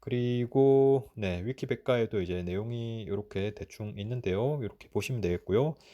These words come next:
베이도가 지금, 어, 커버리지가 지금 아시아, 여기서 보면은 아시아랑 지금 오세아니아까지, 어, 전체적으로 점점 늘려나가는 그런 모습을 보여주고 있는데요. 결국에는 지금 중국에서는 지금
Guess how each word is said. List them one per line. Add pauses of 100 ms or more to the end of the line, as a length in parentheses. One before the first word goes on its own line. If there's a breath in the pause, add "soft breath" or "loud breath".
(200 loud breath)
베이도가
지금,
어,
커버리지가
지금
아시아,
여기서
보면은
아시아랑
지금
오세아니아까지, (360 soft breath)
어,
전체적으로
점점 (140)
늘려나가는
그런
모습을
보여주고
있는데요. (320 loud breath)
결국에는
지금
중국에서는
지금